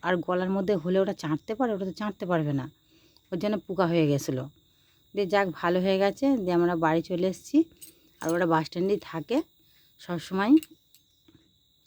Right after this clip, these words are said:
এবার দেখো কত মানুষ তো রয়েছে বল। আর আমার ওই যে একটা কালো কুকুরের যে ভিডিওটা ছেড়েছি দেখেছো, যে শুয়ে রয়েছে,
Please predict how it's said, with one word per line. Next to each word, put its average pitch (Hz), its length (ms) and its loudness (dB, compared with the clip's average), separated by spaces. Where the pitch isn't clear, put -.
এবার 214 120 -2
দেখো 196 240 -4
কত 190 240 -2
মানুষ 185 440 0
তো 196 100 -6
রয়েছে 180 360 -2
বল। 175 180 -4
আর 175 120 -6
আমার 165 260 -4
ওই 196 80 -4
যে 196 100 -8
একটা 196 180 -8
কালো 175 260 -2
কুকুরের 185 300 0
যে 196 100 -2
ভিডিওটা 170 460 -2
ছেড়েছি 170 320 -6
দেখেছো, 175 440 -2
যে 175 80 -4
শুয়ে 170 280 6
রয়েছে, 180 300 2